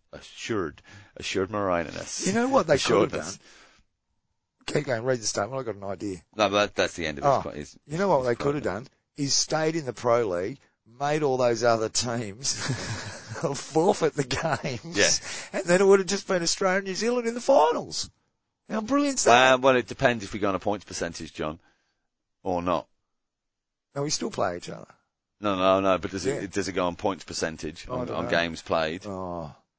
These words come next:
Speaker 1: Uh,
Speaker 2: Or
Speaker 1: do, does
Speaker 2: wins,
Speaker 1: your forf-,
Speaker 2: points,
Speaker 1: does those, do those
Speaker 2: goals.
Speaker 1: forfeit points ca-, count towards you? Uh, who knows?
Speaker 2: Goals against when one man up against ten men.
Speaker 1: Well, we'd find out with three weeks left of the competition regardless anyway, wouldn't we? So, you know,
Speaker 2: Well,
Speaker 1: that'd be
Speaker 2: you
Speaker 1: all right.
Speaker 2: think so?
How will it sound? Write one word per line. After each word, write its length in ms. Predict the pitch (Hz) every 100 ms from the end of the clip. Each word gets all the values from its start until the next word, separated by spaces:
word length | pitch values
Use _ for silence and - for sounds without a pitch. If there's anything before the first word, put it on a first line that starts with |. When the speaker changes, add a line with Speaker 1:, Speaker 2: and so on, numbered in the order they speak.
| _ _ _ _ -
Speaker 1:
Uh, 380 | 80 80 80 117
Speaker 2:
Or 80 | 120
Speaker 1:
do, 80 | 127 104
does 80 |
Speaker 2:
wins, 160 | 113 104
Speaker 1:
your 80 | 95
forf-, 300 | - 98 92
Speaker 2:
points, 300 | 113 113 110
Speaker 1:
does 160 | 113 101
those, 240 | 95 90
do 180 | - 98
those 160 | 92 87
Speaker 2:
goals. 320 | 127 95 92
Speaker 1:
forfeit 180 | 101 -
points 420 | 95 90 - - _ -
ca-, 240 | 90 90 - -
count 300 | - 95 92
towards 380 | 92 87 87 78
you? 120 | 90 -
Uh, 160 | - 90
who 180 | 90 110
knows? 380 | 110 135 80 -
Speaker 2:
Goals 300 | 131 123 117
against 460 | 110 110 110 -
when 420 | 117 110 107 101 _ _ _ _ _ _
one 260 | 113 107 107
man 260 | 104 101 101
up 180 | 101 - _
against 420 | 101 95 - -
ten 200 | - 180
men. 200 | 107 110
Speaker 1:
Well, 120 | 175 196
we'd 140 | 202
find 280 | - 202 135
out 160 | 87 82
with 120 | 90
three 200 | - 78
weeks 200 | 71 69
left 180 | 76 -
of 60 | 69
the 60 |
competition 600 | - 67 - 80 - 73
regardless 500 | 67 73 71 - -
anyway, 320 | 73 67 - 73
wouldn't 280 | 78 - -
we? 120 | -
So, 200 | - -
you 120 | 76 67
know, 80 | 60
Speaker 2:
Well, 100 | 135
Speaker 1:
that'd 140 | 117
be 60 | -
Speaker 2:
you 60 |
Speaker 1:
all 60 | 123
right. 40 | -
Speaker 2:
think 200 | 131 135
so? 220 | -